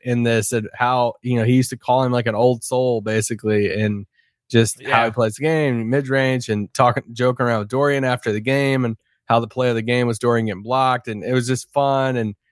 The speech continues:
Speaker 1: how Dorian, like, lit up. I think that t-, was one of the more telling things of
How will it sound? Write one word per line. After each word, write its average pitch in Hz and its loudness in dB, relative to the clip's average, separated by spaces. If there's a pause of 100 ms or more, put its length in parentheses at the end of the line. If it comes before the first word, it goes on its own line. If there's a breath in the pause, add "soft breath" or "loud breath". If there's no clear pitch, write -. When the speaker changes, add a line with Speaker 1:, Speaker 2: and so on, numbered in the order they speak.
Speaker 1:
how 180 2
Dorian, 175 0
like, 139 -4
lit 147 0
up. 151 0
I 151 -4
think 175 -4
that 175 -2
t-, 165 -6 (240 soft breath)
was 170 4
one 151 -2
of 151 0
the 151 0
more 139 2
telling 147 -2
things 135 -2
of 120 -2